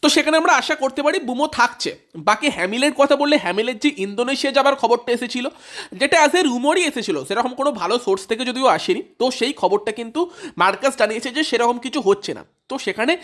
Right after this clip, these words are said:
মোহনবাগান যদি নতুন বিদেশি মিডফিল্ডারকে আনে, কার জায়গায় আনবে? সেখানেই কালকে রাত থেকে একটা নতুন নাম বেরিয়ে আসে যে আর্মান্দো সাদিকু। সাদিকুকে রিপ্লেস করতে চলেছে মোহনবাগান, যেখানে সাদিকুর কাছে মালাগা এফসির অফার আছে।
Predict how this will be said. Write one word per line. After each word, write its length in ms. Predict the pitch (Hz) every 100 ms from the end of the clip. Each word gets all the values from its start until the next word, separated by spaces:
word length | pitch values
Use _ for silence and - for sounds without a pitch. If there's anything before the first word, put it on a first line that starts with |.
| - - -
মোহনবাগান 540 | 151 220 247 262 285
যদি 160 | 269 294 285
নতুন 200 | 202 294 240
বিদেশি 260 | 170 208 311
মিডফিল্ডারকে 600 | 208 - 214 226 247 277
আনে, 280 | 165 156 87 - _
কার 180 | 180 220
জায়গায় 300 | - 226 220 143
আনবে? 180 | 127 113 _ _ -
সেখানেই 280 | 214 285
কালকে 240 | 311 240 254
রাত 160 | 190 -
থেকে 140 | 226
একটা 180 | 247 247 214
নতুন 180 | 202 220
নাম 160 | 214 190
বেরিয়ে 180 | 180 202
আসে 100 | 269
যে 120 | 302 - 170
আর্মান্দো 320 | 175 175 175
সাদিকু। 420 | - 147 143 127 - - - -
সাদিকুকে 600 | - 196 202 240 247 262
রিপ্লেস 380 | 226 - 226 -
করতে 160 | 208 202
চলেছে 260 | 196 190 185
মোহনবাগান, 460 | 160 202 226 320 240
যেখানে 220 | 202 190 196
সাদিকুর 380 | 143 151 175 165
কাছে 180 | 160 196 392 - 320 -
মালাগা 460 | 143 160 240 277 302
এফসির 320 | 277 - 226
অফার 280 | 143 160 127
আছে। 140 | -